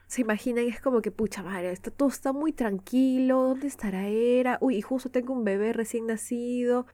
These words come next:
atando los cabos, ah, ya, ha hecho algo para que maten al bebé. A ver, un toque voy a revisar qué está pasando y siempre encuentran que sí, está a punto de matarlo. <laughs> Porque así pasa con Hércules también. <laughs>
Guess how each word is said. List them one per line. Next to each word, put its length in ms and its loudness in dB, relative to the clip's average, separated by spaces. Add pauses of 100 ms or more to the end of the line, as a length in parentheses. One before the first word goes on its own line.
(220)
atando 460 4
los 160 4
cabos, 540 4
ah, 360 4
ya, 320 2 (160)
ha 140 4
hecho 240 0
algo 240 4
para 140 0
que 120 -2
maten 300 -2
al 100 2
bebé. 300 2 (180)
A 120 -6
ver, 220 -2 (560)
un 120 -6
toque 240 2
voy 160 4
a 80 2
revisar 540 0 (180)
qué 80 -8
está 160 -6
pasando 540 -4
y 200 -4
siempre 320 2
encuentran 440 -2
que 240 -6 (340)
sí, 160 2
está 180 -2
a 60 -4
punto 260 2
de 100 2
matarlo. 380 -2
<laughs> 440 0
Porque 180 2
así 140 8
pasa 240 4
con 160 0
Hércules 380 2
también. 280 -2
<laughs> 80 6